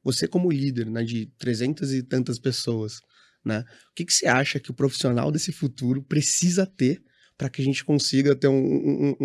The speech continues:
um, assim, né, até te-, tem muito sendo discutido, né, esse paralelo de, beleza, a tecnologia tá avançando, a inteligência tá avançando, e quanto disso as pessoas vão deixar de ter seus empregos,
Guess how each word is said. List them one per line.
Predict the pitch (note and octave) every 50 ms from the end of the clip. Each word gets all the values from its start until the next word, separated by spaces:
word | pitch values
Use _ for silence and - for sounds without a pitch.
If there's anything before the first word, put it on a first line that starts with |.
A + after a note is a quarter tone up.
| C#3+ C#3 C3+ B2+
um, | B2+ C3
assim, | C3 - C#3 A#2+ G#2+
né, | A#2+ B2
até | B2+ - C#3 C3+
te-, | C3 - - C#2 - - _
tem | _ D#3+ D3+
muito | D3 D#3 E3+ E3 -
sendo | - - E3 D#3 D3
discutido, | - - - D3+ C#3 - - C#3+ C#3 A#2+ A#2
né, | A2+ A2+ A#2+ A#2+ - _ _ - - - _ _ _
esse | - - -
paralelo | - C3+ B2+ B2+ B2 B2+ B2+ B2+ B2 B2
de, | A#2+ B2 A#2+ A2+ A2 - _ _ _ _ -
beleza, | B2+ C3+ C3+ A#2+
a | -
tecnologia | B2+ B2 - C3+ B2+ B2 B2 B2 C3+
tá | - B2+
avançando, | A2+ A#2 A2+ A2+ - - E3 D#3+ C#3+ B2+ B2+ A#2+
a | B2
inteligência | B2 - C3 B2 A#2+ B2 C3+ C3+ C3+ C3
tá | - C3
avançando, | A#2+ A2+ A#2 A#2 A#2 A#2 - D#3+ E3 F3 F#3+ F#3+ F#3+ _ _ _ _ _ _ _ _ -
e | D#3+
quanto | - - F#3+ G3 G#3 A3+
disso | D#3+ D3+ E3+ E3 - - D#3+
as | C3+ C#3
pessoas | - - C3 - D3 C3+
vão | C#3+ C#3+
deixar | C#3 C#3 C3+ - - - C#3+ D#3+
de | D#3 D3
ter | - - C3
seus | B2 - C3+ B2 - - B2
empregos, | A2+ A#2 - A#2 A#2+ C#3 F3 F#3+ G#3+ - -